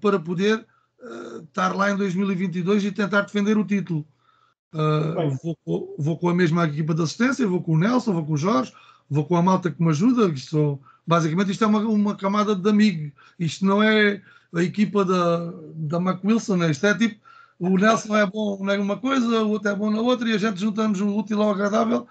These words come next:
Speaker 1: e entre todos fazemos um, uma coisa de amigos.
Speaker 2: E os
Speaker 1: E
Speaker 2: resultados
Speaker 1: pronto.
Speaker 2: aparecem, e os resultados aparecem,
Speaker 1: Pronto,
Speaker 2: sem
Speaker 1: é
Speaker 2: dúvida
Speaker 1: isso.
Speaker 2: nenhuma.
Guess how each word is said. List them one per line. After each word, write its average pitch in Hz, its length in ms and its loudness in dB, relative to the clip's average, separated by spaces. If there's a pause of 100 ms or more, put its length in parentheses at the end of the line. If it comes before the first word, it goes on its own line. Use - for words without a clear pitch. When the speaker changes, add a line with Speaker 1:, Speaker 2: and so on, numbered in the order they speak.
(200)
Speaker 1:
e 180 100 2
entre 185 200 0
todos 208 220 0
fazemos 196 380 -2
um, 180 320 0 (420)
uma 165 240 2
coisa 160 420 2
de 147 140 0
amigos. 170 480 2
Speaker 2:
E 139 100 2
os 143 80 2
Speaker 1:
E 139 80 -4
Speaker 2:
resultados 156 400 0
Speaker 1:
pronto. 185 180 2
Speaker 2:
aparecem, 131 460 -10
e 123 60 -14
os 123 100 -16
resultados 131 440 -14
aparecem, 139 280 -2
Speaker 1:
Pronto, 147 160 -4
Speaker 2:
sem - 180 -12
Speaker 1:
é 156 40 -6
Speaker 2:
dúvida 151 240 -6
Speaker 1:
isso. 117 100 -10
Speaker 2:
nenhuma. 92 260 -20